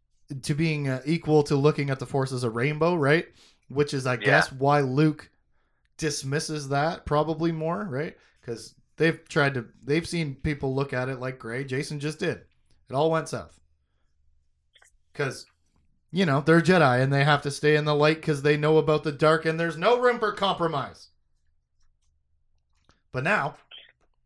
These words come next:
Speaker 1: it's time for them to start doing their end of the deal. Helping the Ang T gather artifacts. And I'll read, uh, from the book here.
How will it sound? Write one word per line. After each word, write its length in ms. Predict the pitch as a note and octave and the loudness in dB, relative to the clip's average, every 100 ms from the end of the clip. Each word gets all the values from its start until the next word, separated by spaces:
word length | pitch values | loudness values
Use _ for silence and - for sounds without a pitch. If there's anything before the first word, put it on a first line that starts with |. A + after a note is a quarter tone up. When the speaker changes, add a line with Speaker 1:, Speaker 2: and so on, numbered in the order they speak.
| _ _ _ - | _ _ _ -12
Speaker 1:
it's 180 | C#3+ - | -10 0
time 240 | A3+ D4 | 0 0
for 100 | A3+ | 0
them 360 | G#3+ B3+ C4+ - _ _ - | 2 2 -2 -18 _ _ -16
to 100 | D#3+ | -6
start 280 | A3+ A#3 | 2 2
doing 280 | A#3 B3 B3 | 0 -8 -6
their 220 | C4+ C#4+ | -2 0
end 160 | G3+ D#3+ | 0 -2
of 80 | C3 | -4
the 60 | |
deal. 380 | B2 C3+ G2 D#2+ _ _ _ _ _ _ _ _ _ | -6 -8 -10 -14 _ _ _ _ _ _ _ _ _
Helping 480 | - A#3 A#3+ B3 A3+ | 0 0 0 -8 -6
the 160 | F3+ | -4
Ang 280 | G3+ A3+ G#3+ | -2 -2 -4
T 480 | G#3+ B3 G3 G#3+ G#3+ _ _ _ _ _ _ - | -6 -4 -4 -6 -12 _ _ _ _ _ _ -6
gather 500 | C3+ F3 A3 A3+ - | 0 2 4 2 2
artifacts. 920 | A#3+ C#4+ A3+ - A2+ E2+ - - - _ _ _ _ _ _ _ _ _ _ _ _ _ _ _ _ _ - | 4 4 2 -2 -6 -8 -18 -20 -20 _ _ _ _ _ _ _ _ _ _ _ _ _ _ _ _ _ -6
And 80 | D#3 | 0
I'll 120 | E3 | 0
read, 220 | D#3+ A3 | 2 0
uh, 220 | F#3+ F3 C#3+ | 0 -2 -2
from 240 | G#3 G3+ | -4 -2
the 60 | E3 | 0
book 240 | G#3+ A#3+ | 0 0
here. 380 | E3 F3+ G3 | 0 -4 -6